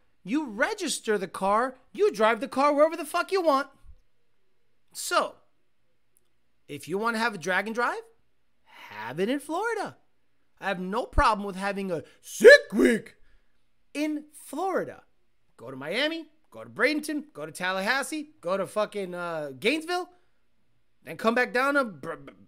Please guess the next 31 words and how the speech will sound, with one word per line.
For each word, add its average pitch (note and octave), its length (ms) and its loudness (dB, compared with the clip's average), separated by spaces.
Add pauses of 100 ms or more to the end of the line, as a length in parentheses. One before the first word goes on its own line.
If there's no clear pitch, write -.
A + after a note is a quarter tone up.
Bradenton D#4+ 680 -2
and, C#4+ 160 -4
and, G#3 200 -8
and E3 240 -8
all C4+ 160 0
that, G#3+ 260 -6
uh, G3+ 140 -2
in G3+ 80 0
Orlando. D#4+ 480 -2 (260)
Cool. - 400 0 (1160)
But A#3 160 -2
the G3 80 -2
moment B3 280 -2
you D#4+ 80 -2
have C#4 280 0
it A3+ 80 0
in E3+ 200 -4 (680)
any C#4+ 300 2
state - 460 -2 (180)
that F3+ 100 -6
has F3+ 240 0 (100)
any B3+ 240 0
kind B3+ 280 -2
of F#3 160 -2 (260)
inspection, - 1120 -4
forget F4 380 -4
emissions. D#4 640 -4 (680)
Let's E4 200 -6
forget G#4 260 -6
emissions. G4+ 560 -8 (880)
Inspection. D4 1040 -2